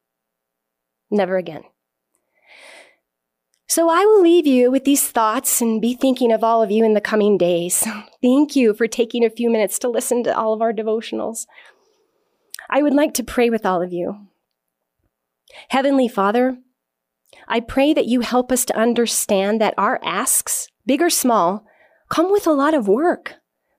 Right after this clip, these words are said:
a lot of perseverance. Help us to have strength to not give up on you.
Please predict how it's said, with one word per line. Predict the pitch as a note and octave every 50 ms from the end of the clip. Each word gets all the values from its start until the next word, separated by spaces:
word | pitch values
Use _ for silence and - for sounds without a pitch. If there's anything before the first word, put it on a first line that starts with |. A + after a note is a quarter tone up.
| -
a | A3+ A3+
lot | B3 C#4 D4
of | C#4+ C4 C#4
perseverance. | - - B3+ - - A#3+ G#3 A3 G3+ F3+ D#3 - - - - - - - _ _ _ _ _ _ _ _ _ _ _ _ _ _ - - - _ -
Help | - C4+ D#4+ D#4+ -
us | F4+ - -
to | - D4
have | A#3+ C4 B3 A#3+
strength | - - - - A#3+ A#3 A3 A3 A3 A3 - -
to | - - A3+
not | A3+ A3 A3 G#3 - -
give | G#3 G#3 F#3 F#3+
up | G3 G3 -
on | F#3+ F3 D#3
you. | D3+ D3+ C#3 E3+ F#3 -